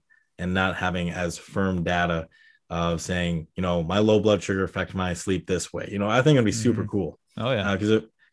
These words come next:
Speaker 1: there's no real studies like that out there.
Speaker 2: Yeah.
Speaker 1: Um,
Speaker 2: It'd be, it'd be
Speaker 1: but
Speaker 2: nice if they could, like, literally link, like, link, sync up with your C G M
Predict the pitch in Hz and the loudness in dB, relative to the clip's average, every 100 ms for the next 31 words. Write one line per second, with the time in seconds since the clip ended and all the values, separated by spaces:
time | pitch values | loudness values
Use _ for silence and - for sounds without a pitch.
0 | 120 131 156 131 127 117 - 113 101 82 | 4 8 10 8 6 4 4 0 2 -2
1 | 90 87 87 87 87 - - - _ 110 | -6 -6 -4 -4 -4 -6 -18 -20 _ -6
2 | 101 98 95 _ 85 85 85 120 135 127 | -4 -4 -8 _ -6 -2 0 2 2 0
3 | 120 143 120 120 123 117 120 117 113 104 | 0 2 4 2 0 0 0 0 -2 -2
4 | 101 113 107 107 101 98 92 101 104 - | -2 -2 0 2 0 -2 -2 -2 -2 -6
5 | - _ _ _ _ - 101 - 113 120 | -18 _ _ _ _ -6 -6 -6 -10 -10
6 | - - 135 120 120 117 - 107 104 113 | -10 -4 -2 2 2 2 0 -2 -2 -2
7 | 104 101 98 95 - 107 98 98 98 95 | -2 0 0 -4 -4 -6 -4 -2 -2 -2
8 | 87 | -6